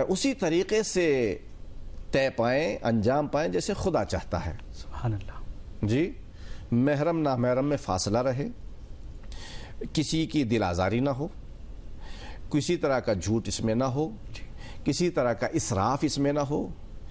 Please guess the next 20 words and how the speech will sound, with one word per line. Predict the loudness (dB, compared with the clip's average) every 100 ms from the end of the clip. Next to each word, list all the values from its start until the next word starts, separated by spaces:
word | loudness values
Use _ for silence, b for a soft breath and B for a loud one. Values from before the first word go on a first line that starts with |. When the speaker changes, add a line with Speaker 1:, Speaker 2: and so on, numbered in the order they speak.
| B B B B
Speaker 1:
آ، | 4 6 6 4 2 -2
کسی | -2 0 0 2
طرح | 2 2 0
کی | 2 4
ریاکاری | 6 4 4 4 4 4 2
اس | 2
میں | 2
نہ | 2
ہو۔ | 0 -2 -4 -8 -12 -12 -12 -12 -4
جی، | 0 2 2 -2 -10 -10 0
ان | 0
تمام | 2 2 2 0
چیزوں | 0 0 2
کا | 2
لحاظ | 2 2 2
اس | 0 0
نے | 0
رکھنا | 0 0 0
چاہا، | 2 0 -2 -6 -8 B B B B B B B
لیکن | 4 4 2 0 2